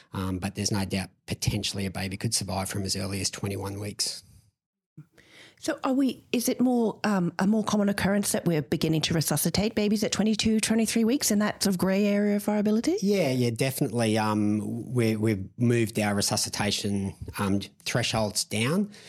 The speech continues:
Speaker 1: So currently at the Mater, we have a resuscitation threshold of twenty-three weeks. Um, but we have attempted resuscitation on a couple of babies at twenty-two weeks. They've been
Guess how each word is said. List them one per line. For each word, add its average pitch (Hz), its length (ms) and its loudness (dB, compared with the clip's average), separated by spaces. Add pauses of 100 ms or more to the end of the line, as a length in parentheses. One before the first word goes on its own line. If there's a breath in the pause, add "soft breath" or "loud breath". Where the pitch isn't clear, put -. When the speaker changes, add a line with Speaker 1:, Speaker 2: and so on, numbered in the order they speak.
(220 loud breath)
Speaker 1:
So 107 320 0
currently 117 460 0
at 101 100 -2
the 104 80 -2
Mater, 101 580 0
we 101 600 2
have 95 300 -2
a 95 100 0
resuscitation 98 800 -2
threshold 101 500 -2
of 87 140 -6
twenty-three 107 800 -2
weeks. - 460 -2 (440 loud breath)
Um, 98 300 0
but 107 200 -2
we 107 140 0
have - 400 0
attempted 107 420 -2
resuscitation 101 720 -2
on 95 120 -4
a 92 40 -4
couple - 320 -8
of 101 140 -8
babies 98 340 -4
at - 140 -8
twenty-two 101 540 -4
weeks. 151 280 0
They've 107 180 -2
been 107 280 0